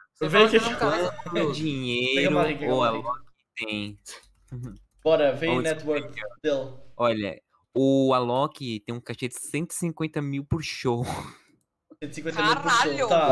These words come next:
Speaker 2: e o
Speaker 3: Alok,
Speaker 2: velho da
Speaker 3: o
Speaker 2: van?
Speaker 3: Alok, o Alok em dois mil e dezenove, ele faturou cerca de quarenta milhões.
Speaker 1: Bora ver o, o velho da van,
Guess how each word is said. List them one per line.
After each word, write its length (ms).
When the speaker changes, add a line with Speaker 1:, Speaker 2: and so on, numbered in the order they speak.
Speaker 2:
e 40
o 20
Speaker 3:
Alok, 160
Speaker 2:
velho 180
da 100
Speaker 3:
o 120
Speaker 2:
van? 60
Speaker 3:
Alok, 600
o 100
Alok 380
em 20
dois 180
mil 120
e 40
dezenove, 720
ele 360
faturou 560
cerca 260
de 140
quarenta 640
milhões. 800
Speaker 1:
Bora 160
ver 160
o, 300
o 40
velho 220
da 120
van, 160